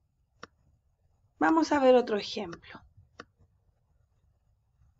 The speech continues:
Aquí tenemos la R y la acompaña la A y la O. Está rodeada por dos vocales,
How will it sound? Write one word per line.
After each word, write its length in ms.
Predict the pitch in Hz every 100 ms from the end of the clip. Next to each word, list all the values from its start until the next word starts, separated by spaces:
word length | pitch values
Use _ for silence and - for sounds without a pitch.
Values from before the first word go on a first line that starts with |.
| _ _ -
Aquí 320 | 240 233 233
tenemos 560 | 233 202 190 190 196 -
la 280 | 233 254 -
R 420 | 311 381 370 370 359 _ _ _ _ _ _ _ _ _ _ _ _ _ _
y 400 | - 247 294 403 - _ _ _ _ _ _ _ -
la 160 | 214
acompaña 880 | 190 190 190 175 220 196 220 240 - _ -
la 500 | 254 320 339 254 320
A 180 | - _ _ _ _ _ _ -
y 180 | 381 370
la 240 | 302 202
O. 240 | 196 170 _ _ _ _ _ _ _ _ -
Está 340 | 185 - 254
rodeada 580 | 254 226 196 277 302 285
por 160 | 247 214
dos 180 | 302
vocales, 640 | 311 294 330 392 233 -